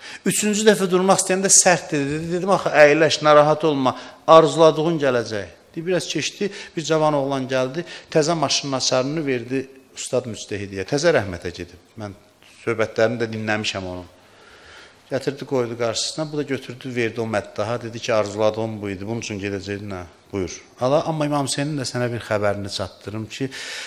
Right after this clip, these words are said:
ağa dedi ki, "Mənim qapımda bir ömür, vaxtını, ömrünü keçirdən bir adama yaraşmaz ki, bir kiçik dünya malı üçün bu qədər təlaşa, istiraba düşsün və mənim məclisimi tərk eləyib getsin.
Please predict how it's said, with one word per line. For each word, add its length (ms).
ağa 260
dedi 180
ki, 220
"Mənim 380
qapımda 640
bir 220
ömür, 500
vaxtını, 500
ömrünü 420
keçirdən 640
bir 160
adama 380
yaraşmaz 880
ki, 280
bir 220
kiçik 400
dünya 360
malı 220
üçün 300
bu 120
qədər 240
təlaşa, 480
istiraba 720
düşsün 500
və 80
mənim 320
məclisimi 500
tərk 300
eləyib 220
getsin. 360